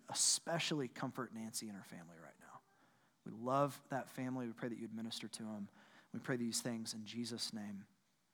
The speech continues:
Amen. Something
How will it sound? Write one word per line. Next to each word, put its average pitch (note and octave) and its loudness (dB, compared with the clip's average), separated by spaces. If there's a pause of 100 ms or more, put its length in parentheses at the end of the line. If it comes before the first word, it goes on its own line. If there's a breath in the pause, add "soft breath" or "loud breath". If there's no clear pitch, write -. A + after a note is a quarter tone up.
Amen. F2 -10 (2250 loud breath)
Something F3+ 12